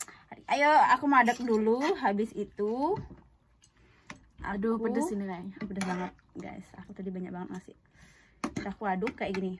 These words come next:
Speaker 1: bentuknya, guys. Ya, nggak kelihatan, nggak kelihatan ya. Ya.
Speaker 2: Jangan lupa disiapin di sampingnya makanan biar kalian nggak ngiler.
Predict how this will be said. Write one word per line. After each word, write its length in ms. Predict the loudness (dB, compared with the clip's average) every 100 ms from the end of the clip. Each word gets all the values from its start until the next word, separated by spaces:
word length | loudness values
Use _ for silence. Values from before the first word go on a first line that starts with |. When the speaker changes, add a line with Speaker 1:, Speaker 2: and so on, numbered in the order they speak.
| -8
Speaker 1:
bentuknya, 320 | -8 -8 -10
guys. 240 | -14 -16 -18 -20 -14 -14 -14 _ _
Ya, 640 | -10 0 4 6 6 4 0
nggak 160 | -4
kelihatan, 400 | -4 -4 -4 -4
nggak 100 | -8 -6
kelihatan 320 | -6 -4 -6
ya. 40 | -10 _ -14
Ya. 60 | -14 -16 -18 -14 -12 -12 -14 -10
Speaker 2:
Jangan 160 | -6 -4
lupa 320 | -2 4 4
disiapin 640 | 2 -2 -2 -2 -4 -2 -2
di 80 |
sampingnya 400 | -2 -4 -4 -4
makanan 560 | -6 -6 -6 -4 -4 -4
biar 160 | -6 -8
kalian 320 | -10 -8 -8 -8
nggak 160 | -10
ngiler. 240 | -8 -8